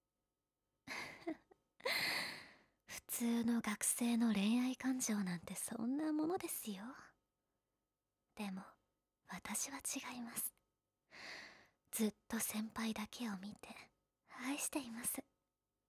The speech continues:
そこらの女とは違うんです。何ですか？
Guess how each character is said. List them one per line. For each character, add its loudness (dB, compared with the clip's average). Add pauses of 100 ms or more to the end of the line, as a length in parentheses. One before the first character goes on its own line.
(160)
そ 0
こ -2
ら 4
の 2
女 0
と 2
は 2
違 2
う 4
ん 0
で -8
す。 -6 (3750)
何 2
で -4
す -8
か？ -6